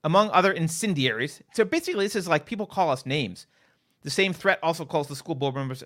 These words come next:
filthy traitor, implies the loss of pension funds,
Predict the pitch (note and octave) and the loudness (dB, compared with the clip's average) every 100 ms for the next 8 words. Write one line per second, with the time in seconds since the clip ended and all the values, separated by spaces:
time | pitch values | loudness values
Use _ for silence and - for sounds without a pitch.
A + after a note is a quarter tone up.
0 | _ F#3 E3+ E3+ - E3+ D3 G2 _ _ | _ -4 -2 -4 -2 0 2 -2 _ _
1 | _ _ - C3+ E3 C#3+ C#3+ D3+ - D3+ | _ _ -10 2 4 4 2 0 0 -4
2 | F#3 F3 E3+ F3+ D#3+ D#3+ | -4 -4 -4 -2 -2 -4